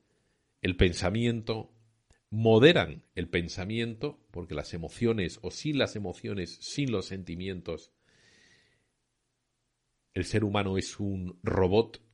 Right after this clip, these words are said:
sencillamente capaz de pensar, pero no de captar otras realidades, o no de captar otras sensaciones, y no de experimentar como un humano completo.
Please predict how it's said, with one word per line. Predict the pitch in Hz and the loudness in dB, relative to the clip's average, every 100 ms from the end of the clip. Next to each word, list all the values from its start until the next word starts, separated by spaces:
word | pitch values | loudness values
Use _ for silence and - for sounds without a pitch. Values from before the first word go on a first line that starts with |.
| _ | _
sencillamente | - 87 107 98 92 95 90 87 - | -6 -4 -2 0 0 0 0 0 2
capaz | 85 - 98 92 - - | -2 0 -4 -4 -12 -8
de | 90 | -8
pensar, | - 82 80 - 95 - _ _ _ _ _ _ _ | -4 -6 -6 -2 -2 -2 _ _ _ _ _ _ _
pero | 113 101 101 | 6 6 6
no | 135 120 - _ _ _ _ _ _ _ - | 4 4 -2 _ _ _ _ _ _ _ -6
de | 87 87 - | 0 0 0
captar | 80 - 113 101 - - _ _ _ _ _ - | -6 4 6 6 4 -14 _ _ _ _ _ -6
otras | 101 104 80 - | -4 0 -2 0
realidades, | 90 87 90 98 92 - - | -2 0 2 2 2 -2 -4
o | 92 | -2
no | 123 | 0
de | 170 | -2
captar | - 104 - 165 - | -4 -6 -2 -4 -2
otras | 113 107 104 | -2 0 -2
sensaciones, | - 104 - 92 - 120 110 - | -2 -6 -4 -6 -6 -6 -6 -6
y | 120 107 | -6 -2
no | 139 | 0
de | 131 | -2
experimentar | - - 98 95 92 87 107 104 | -4 -2 -2 -2 -6 -4 -2 -2
como | - 87 98 | -4 -6 -4
un | |
humano | 92 98 92 80 | -2 -2 -2 -4
completo. | 76 78 110 104 85 | -8 -2 -2 -2 -8